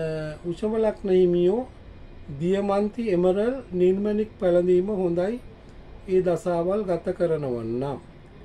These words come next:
විශේෂයෙන් උෂම ලග්න හිමියන්ට බුධගේ සිකුරුගේ මහා දසා, අතුරු දසා ගත කරනවා නම් බොහෝම සුබ කාලයක් පෙන්වා දෙනවා. ඒක කියන්න ඕන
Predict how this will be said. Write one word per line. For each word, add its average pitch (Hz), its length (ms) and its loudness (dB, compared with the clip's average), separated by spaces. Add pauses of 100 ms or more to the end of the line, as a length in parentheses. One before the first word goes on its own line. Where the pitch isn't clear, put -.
(280)
විශේෂයෙන් 240 680 0
උෂම 202 300 -2
ලග්න 214 360 -2
හිමියන්ට 185 560 2
බුධගේ 190 460 -4
සිකුරුගේ 196 520 -6
මහා 175 340 -2
දසා, 202 480 -4 (600)
අතුරු 208 340 -2
දසා 214 400 2
ගත 180 300 2
කරනවා 190 480 2
නම් 175 240 0 (1080)
බොහෝම 196 500 4 (100)
සුබ 202 320 -2
කාලයක් 202 640 0
පෙන්වා 185 560 2
දෙනවා. 147 480 0 (580)
ඒක 156 140 -10 (120)
කියන්න 165 360 -2
ඕන 165 140 0